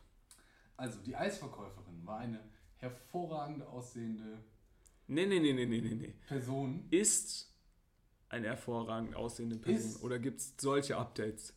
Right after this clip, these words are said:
Speaker 1: Nee, nee,
Speaker 2: <laughs>
Speaker 1: oh Gott. Nee, ist eine
Speaker 2: Super.
Speaker 1: hervorragend
Speaker 2: Fast,
Speaker 1: aussehende Person,
Speaker 2: fast gestorben bei so einem Unfall, die eine Gesichtshälfte weggebrannt.
Speaker 1: die
Speaker 2: Ja.
Speaker 1: mal, ähm, bei uns kostenlos Eis verteilt hat.
Speaker 2: Und da,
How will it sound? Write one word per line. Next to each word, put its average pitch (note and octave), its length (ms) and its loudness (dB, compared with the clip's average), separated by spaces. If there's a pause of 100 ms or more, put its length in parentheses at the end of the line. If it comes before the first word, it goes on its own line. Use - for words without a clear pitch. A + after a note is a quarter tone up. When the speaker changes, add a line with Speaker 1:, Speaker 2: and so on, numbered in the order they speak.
Speaker 1:
Nee, E3+ 180 6
nee, E3+ 100 6
Speaker 2:
<laughs> - 760 6
Speaker 1:
oh G#3+ 140 10
Gott. - 40 4 (680)
Nee, D3+ 160 -2
ist E3+ 480 0
eine C#3+ 160 4
Speaker 2:
Super. D#3 140 8
Speaker 1:
hervorragend F3 600 2
Speaker 2:
Fast, D#3+ 140 -2
Speaker 1:
aussehende C#3 300 0
Person, B2+ 400 -4
Speaker 2:
fast C3+ 200 0
gestorben C#3 440 2
bei A#2+ 120 4
so A#2+ 60 2
einem A#2+ 100 0
Unfall, B2+ 680 0
die A2+ 160 -4
eine B2 160 0
Gesichtshälfte A#2+ 680 -2
weggebrannt. A2+ 680 -4 (120)
Speaker 1:
die D#3+ 100 -2
Speaker 2:
Ja. F3 60 2
Speaker 1:
mal, E3 500 -2 (560)
ähm, C3 540 -2
bei B2 80 -4
uns D3+ 560 -6 (720)
kostenlos C3+ 580 -6
Eis G#2 200 -8
verteilt E2 380 -18
hat. D#2+ 160 -20 (760)
Speaker 2:
Und F3+ 160 0
da, F3 120 -2